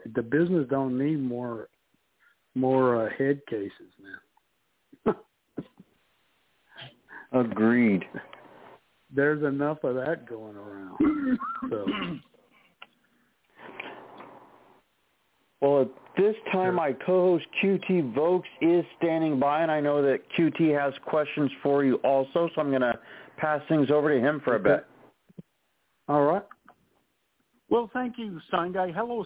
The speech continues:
Speaker 3: Solomon.
Speaker 1: How you doing, sir?
Speaker 3: Oh, I'm doing pretty well. Um, Solomon, what would the impact, uh, say, if, uh, you could time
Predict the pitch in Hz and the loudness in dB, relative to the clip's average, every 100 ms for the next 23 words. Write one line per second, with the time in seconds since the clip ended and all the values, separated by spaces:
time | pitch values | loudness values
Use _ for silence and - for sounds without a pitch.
0 | - 170 170 175 202 202 _ _ _ _ | -2 -2 0 -4 -6 -10 _ _ _ _
1 | _ _ _ _ _ _ 160 180 185 185 | _ _ _ _ _ _ 0 2 2 0
2 | 147 147 120 - _ _ _ _ _ _ | -2 -4 -8 -10 _ _ _ _ _ _
3 | _ _ _ - 320 320 311 269 180 202 | _ _ _ -2 0 0 -4 -10 -10 -10
4 | 175 143 175 156 135 139 160 190 - - | -10 -10 -10 -10 -10 -8 -6 -8 -12 -20
5 | 196 277 269 - 285 277 277 277 277 262 | -12 -8 -8 -6 -2 0 0 0 -2 -4
6 | - _ - 277 311 269 277 226 202 202 | -8 _ -8 -6 -4 -2 -2 -2 -2 0
7 | 180 180 - 175 185 170 - 143 120 110 | 0 -2 -2 0 0 -2 0 2 2 -2
8 | - - _ _ _ - 170 160 160 - | -10 -20 _ _ _ -2 0 0 -6 -4
9 | 165 170 170 151 - 175 147 143 135 147 | -2 0 0 -2 -6 -4 0 0 -2 -4
10 | 143 110 113 - 139 156 | -4 -6 -6 -2 0 0